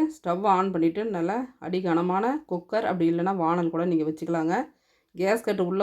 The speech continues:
வச்சிருப்போம் இல்லைங்களா, அதுவும் எடுத்துட்டு மேல விசில் இருக்கு, அதையும் எடுத்துடணும். இப்போ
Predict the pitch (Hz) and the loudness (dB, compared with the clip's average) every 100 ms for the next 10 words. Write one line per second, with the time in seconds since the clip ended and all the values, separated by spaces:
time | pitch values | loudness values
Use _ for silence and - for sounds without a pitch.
0 | 190 185 180 170 160 175 175 160 190 190 | 0 0 -2 2 2 4 2 2 0 2
1 | 165 165 185 202 175 185 185 170 196 180 | 0 -2 -4 0 2 2 2 0 0 0
2 | 170 190 170 170 165 156 160 160 202 320 | 0 -2 0 2 0 0 0 2 2 -2
3 | - _ _ _ _ _ _ _ _ _ | -6 _ _ _ _ _ _ _ _ _
4 | _ _ _ _ _ _ 185 | _ _ _ _ _ _ -6